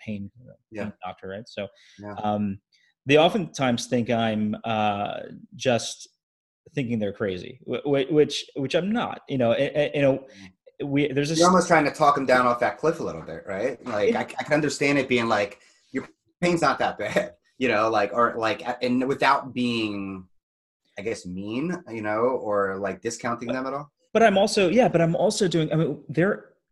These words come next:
Speaker 1: even emotional and, and mental stress is a stress on the body. Right.
Speaker 2: Mm-hmm.
Speaker 1: So it's not like it's something made, eh, you know, it, maybe it's, it's a narrative that you have in your mind of like, "Oh my God, it's,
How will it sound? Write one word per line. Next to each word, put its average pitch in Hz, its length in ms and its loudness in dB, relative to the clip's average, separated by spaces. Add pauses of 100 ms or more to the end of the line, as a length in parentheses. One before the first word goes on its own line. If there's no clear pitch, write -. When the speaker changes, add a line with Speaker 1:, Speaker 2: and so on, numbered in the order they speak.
(220)
Speaker 1:
even 220 260 0
emotional 147 640 2
and, 117 420 -2
and 120 120 -6
mental 113 340 -2
stress - 800 -2 (320)
is 147 140 4
a 120 60 -2
stress - 360 -2
on 113 60 -4
the 110 80 -4
body. 156 320 0 (920)
Right. 123 140 -4
Speaker 2:
Mm-hmm. - 140 -16
Speaker 1:
So 185 180 2
it's 175 120 0
not 226 200 2
like 175 200 0
it's 131 140 -2
something 135 260 -6
made, 113 280 0 (160)
eh, - 80 -8 (100)
you 220 140 -2
know, 180 80 6
it, 165 200 0
maybe 208 440 2
it's, - 360 -2
it's 135 360 -4
a 123 80 -4
narrative 123 560 4
that 120 120 0
you 117 100 0
have 110 140 0
in 113 60 -4
your 110 120 -2
mind 113 440 0
of 104 240 -6
like, 104 220 -4
"Oh 123 100 -2
my 107 140 -2
God, 107 240 -2
it's, 101 180 -8